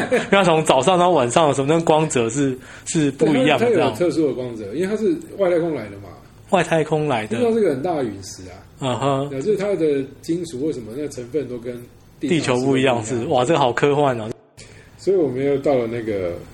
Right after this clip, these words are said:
Speaker 1: 我们那个
Speaker 2: 谚语时间。
Speaker 1: 谚语时间，对。但这个还是名言啦，就是美国环保运动之父是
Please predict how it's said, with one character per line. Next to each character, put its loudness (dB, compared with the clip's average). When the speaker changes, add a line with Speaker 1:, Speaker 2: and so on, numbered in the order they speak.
Speaker 1:
我 -4
们 -10
那 -6
个 -4
Speaker 2:
谚 6
语 2
时 4
间。 6
Speaker 1:
谚 0
语 0
时 -2
间， -4
对。 -6
但 6
这 6
个 8
还 8
是 6
名 4
言 2
啦， -10
就 2
是 6
美 -2
国 0
环 0
保 2
运 0
动 0
之 -2
父 -6
是 -4